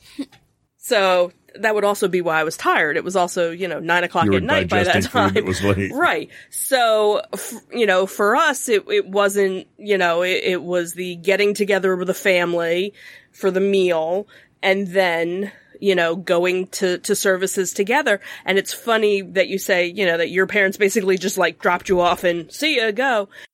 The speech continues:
Speaker 2: Oh, they didn't even do that. We had to
Speaker 1: <laughs>
Speaker 2: walk
Speaker 1: You
Speaker 2: them
Speaker 1: basically walked
Speaker 2: three
Speaker 1: yourself.
Speaker 2: miles to church.
Speaker 1: But,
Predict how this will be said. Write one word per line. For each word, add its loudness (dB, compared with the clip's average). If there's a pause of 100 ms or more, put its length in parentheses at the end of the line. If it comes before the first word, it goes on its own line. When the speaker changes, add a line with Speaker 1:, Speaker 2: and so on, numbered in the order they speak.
(500)
Speaker 2:
Oh, 0
they -2
didn't 0
even 0
do 0
that. 0
We 0
had 0
to 2
Speaker 1:
<laughs> -
Speaker 2:
walk 0
Speaker 1:
You 0
Speaker 2:
them -2
Speaker 1:
basically 0
walked -2
Speaker 2:
three 0
Speaker 1:
yourself. 0
Speaker 2:
miles 0
to -2
church. -4 (240)
Speaker 1:
But, 0